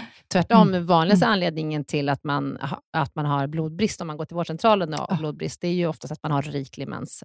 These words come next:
Speaker 1: Hos kvinnor i
Speaker 2: Mm.
Speaker 1: fertil ålder så är det den vanligaste orsaken, så att det är ju inte alltid jättenyttigt
Speaker 2: Nej.
Speaker 1: att blöda
Speaker 2: Mm.
Speaker 1: så mycket.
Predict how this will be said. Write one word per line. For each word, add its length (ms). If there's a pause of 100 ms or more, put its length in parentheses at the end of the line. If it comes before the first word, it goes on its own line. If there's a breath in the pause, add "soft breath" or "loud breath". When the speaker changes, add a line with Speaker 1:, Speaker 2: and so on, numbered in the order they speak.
Speaker 1:
Hos 120
kvinnor 240
i 40
Speaker 2:
Mm. 160
Speaker 1:
fertil 160
ålder 260
så 120
är 120
det 140
den 140
vanligaste 340
orsaken, 400
så 100
att 60 (160)
det 80
är 60
ju 100
inte 180
alltid 240
jättenyttigt 760
Speaker 2:
Nej. 340 (120)
Speaker 1:
att 80
blöda 140
Speaker 2:
Mm. 100
Speaker 1:
så 100
mycket. 300